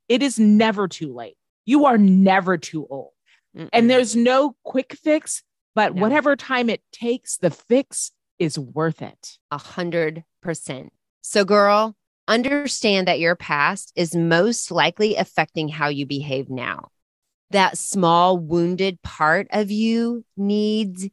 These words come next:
Speaker 2: healing. So work out what they needed then and how to give it to them, that wounded child inside. Give them what they need now.
Speaker 1: Yeah.
Speaker 2: Pull that inner child close,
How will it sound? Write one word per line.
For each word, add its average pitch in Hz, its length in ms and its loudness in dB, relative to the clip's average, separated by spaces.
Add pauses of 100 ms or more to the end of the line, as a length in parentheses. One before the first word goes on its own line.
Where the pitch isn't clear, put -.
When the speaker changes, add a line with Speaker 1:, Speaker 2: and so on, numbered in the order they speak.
(300)
Speaker 2:
healing. 190 800 0 (240)
So 196 360 0
work 196 420 0 (120)
out 170 500 0
what 175 240 -2
they 170 120 0
needed 151 560 -4 (340)
then 160 600 -2 (460)
and 185 180 0
how 180 540 0
to 190 180 -8
give 175 460 -2
it 165 280 0 (120)
to 226 420 -2
them, 147 520 -2
that 147 200 -4
wounded 180 420 -6
child 156 400 0
inside. 147 640 -2 (440)
Give 196 180 0
them 202 160 -2
what 170 200 -4
they 147 180 -4
need 135 240 -8
now. 117 480 -10 (340)
Speaker 1:
Yeah. 135 260 -12 (200)
Speaker 2:
Pull 202 240 2
that 180 240 2
inner 156 200 -2
child 143 360 -2
close, 208 520 0